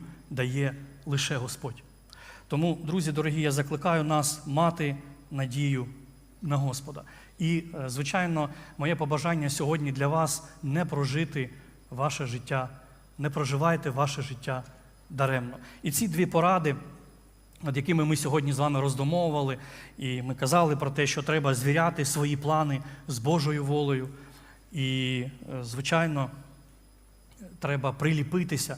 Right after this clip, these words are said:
серцем до Божих откровень. Тому, дорогі друзі, я всіх нас закликаю, е,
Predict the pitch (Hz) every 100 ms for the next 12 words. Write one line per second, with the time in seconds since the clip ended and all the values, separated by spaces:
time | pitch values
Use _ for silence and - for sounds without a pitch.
0 | - - - 156 143 - 135 131 - -
1 | - 135 139 135 131 139 127 127 - -
2 | - - - 139 143 127 117 117 - -
3 | - - 147 165 156 151 156 151 160 139
4 | 139 139 - - 143 - 202 160 135 -
5 | - 143 120 139 147 139 160 156 135 131
6 | - - -